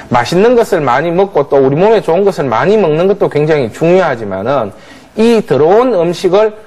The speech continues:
얼마나 내 몸에서 잘 받아들여서, 어, 내 몸을 구성하는 물질로 만들어줄 그런 능력이 되느냐라는 걸 보게 되는데요. 이렇게 이제 정이 충족되면은 골수도 충족되고 뼈가 발육이 왕성해지면서,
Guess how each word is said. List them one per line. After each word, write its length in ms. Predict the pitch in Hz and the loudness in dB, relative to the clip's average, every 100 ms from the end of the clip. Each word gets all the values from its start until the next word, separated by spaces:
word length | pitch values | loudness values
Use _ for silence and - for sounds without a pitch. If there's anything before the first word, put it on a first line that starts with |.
| - | -4
얼마나 440 | 214 247 254 240 180 | 0 2 2 0 0
내 200 | 143 143 | 0 2
몸에서 440 | 196 220 - 147 | 0 0 -2 -6
잘 320 | - 147 170 | -2 -4 -2
받아들여서, 1000 | - 220 214 147 131 120 - 160 131 185 - - - | -2 0 0 -2 -4 -4 2 2 2 -2 -12 -20 -6
어, 300 | 107 107 90 | -2 -2 0
내 160 | 123 135 | 0 2
몸을 300 | 190 220 214 | 2 2 -2
구성하는 560 | 135 143 180 208 202 | -6 -4 -2 -2 -2
물질로 440 | 170 214 240 214 127 | -2 -2 0 0 0
만들어줄 680 | 104 123 208 208 156 135 127 - | -4 -2 0 0 -2 -8 -10 -4
그런 260 | 240 208 | 0 0
능력이 340 | 156 175 151 104 | 0 0 -2 -4
되느냐라는 840 | 107 110 190 160 120 107 113 117 | -6 0 2 2 0 -4 -6 -2
걸 180 | 113 104 | -2 -2
보게 300 | - 151 127 | -2 0 -2
되는데요. 640 | 95 92 95 104 123 98 - - - - - - | -4 -8 -4 0 0 -2 -8 -20 -20 -20 -20 -2
이렇게 340 | 240 240 - | 0 0 -2
이제 180 | 156 135 | 0 -2
정이 400 | 123 214 269 220 - | 0 0 2 0 -2
충족되면은 960 | 240 226 180 147 123 117 170 143 107 - | 0 0 0 -2 -2 0 0 -2 -6 -2
골수도 480 | 180 208 240 202 190 | -2 0 -2 -2 -2
충족되고 760 | - 165 151 - 156 196 208 202 | -4 -4 -4 -2 0 2 0 -2
뼈가 460 | 185 196 180 - - | 0 0 -2 -10 -4
발육이 380 | 160 190 180 | -2 -2 -2
왕성해지면서, 1160 | 147 135 143 151 226 165 127 104 107 160 120 | -6 -6 -6 0 0 0 -4 -8 -2 0 0